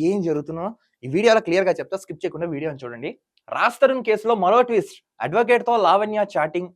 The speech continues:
అర్ధరాత్రి హై డ్రామా. అడ్వకేట్తో చాటింగ్ చేసిందంటే ఈ లావణ్య అనే అమ్మాయి ఒక హై డ్రామా సృష్టించింది. అసలు వివాదాలకి దూరంగా ఉన్న ఈ వ్యక్తి, అసలు ఇది ఒక, మేమందరం ఏమనుకున్నాం అంటే వీళ్ళు ఏమైనా ప్రాంక్ చేస్తున్నారేమో, మూవీ ప్రమోషన్ ఏమో అనుకున్నాం. But ఇవన్నీ నిజాలే.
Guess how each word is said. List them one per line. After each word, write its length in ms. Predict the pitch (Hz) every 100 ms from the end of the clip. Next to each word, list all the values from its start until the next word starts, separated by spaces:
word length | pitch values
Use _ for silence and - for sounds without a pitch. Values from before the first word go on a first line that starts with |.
| 123
అర్ధరాత్రి 560 | 131 160 160 147 170 160
హై 120 | 117
డ్రామా. 460 | 123 123 117 117 113 _ _ _ _ _ _ -
అడ్వకేట్తో 840 | 123 156 269 254 233 - 180 226 285 _ -
చాటింగ్ 300 | 208 240 220
చేసిందంటే 460 | 175 175 170 156
ఈ 40 | 151
లావణ్య 400 | 147 165 180 175
అనే 320 | 170 165 165 _ 123
అమ్మాయి 240 | 135 131 _ _ _ _ _
ఒక 80 | 120
హై 240 | - 147
డ్రామా 300 | 214 196 202
సృష్టించింది. 580 | 208 175 - 160 139 123 _ _ _ -
అసలు 240 | 185 254
వివాదాలకి 560 | 254 180 226 262 262 240
దూరంగా 340 | 190 208 226
ఉన్న 120 | 220 208
ఈ 120 | 185
వ్యక్తి, 520 | 156 160 226 185 180 -
అసలు 480 | 160 185 185 190 - _ _ -
ఇది 120 | 151
ఒక, 160 | 165 180
మేమందరం 540 | 175 180 160 170 214
ఏమనుకున్నాం 420 | 208 208 208 196
అంటే 160 | 175 202
వీళ్ళు 160 | 196
ఏమైనా 140 | 165 185
ప్రాంక్ 400 | - 127 180 202
చేస్తున్నారేమో, 560 | 190 - 190 175 180
మూవీ 300 | 175 151 170
ప్రమోషన్ 500 | 180 165 165 175 180
ఏమో 140 | 170 160
అనుకున్నాం. 300 | 143 127 123
But 140 | 151 185
ఇవన్నీ 280 | 151 160
నిజాలే. 460 | 202 147 190 202 143